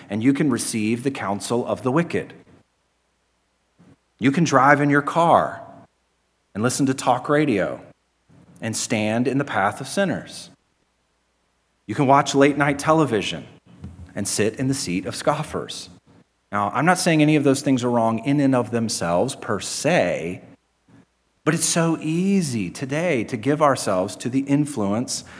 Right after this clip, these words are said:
of the ungodly. And the point here is not for you to go and cut off all interaction with unbelievers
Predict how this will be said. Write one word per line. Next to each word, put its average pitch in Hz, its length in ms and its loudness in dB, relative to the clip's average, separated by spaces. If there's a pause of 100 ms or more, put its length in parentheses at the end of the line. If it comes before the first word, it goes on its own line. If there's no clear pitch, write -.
of 110 140 -4
the 120 100 0
ungodly. 135 680 0 (880)
And 156 120 6
the 165 40 4
point 196 300 8
here 180 180 6
is 151 140 2
not 165 220 6
for - 100 -4
you 151 140 0
to 147 80 0
go 139 320 4
and 135 100 0
cut 151 220 0
off 139 200 2
all 135 280 2
interaction 127 560 0
with 120 160 -4
unbelievers 117 800 -2